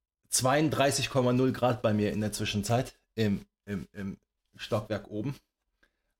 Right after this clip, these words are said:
Aber auch das hält mich nicht davon ab, mit dir heute über ein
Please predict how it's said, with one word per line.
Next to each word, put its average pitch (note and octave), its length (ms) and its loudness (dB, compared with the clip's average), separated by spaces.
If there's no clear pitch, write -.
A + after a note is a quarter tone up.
Aber G#2+ 260 0
auch G2 140 -2
das - 320 0
hält F#2+ 180 0
mich G2+ 140 -2
nicht B2 180 0
davon G#2+ 280 0
ab, A#2 200 -2
mit G#2+ 320 2
dir A#2 220 6
heute A#2 260 4
über A2 460 0
ein A#2 300 0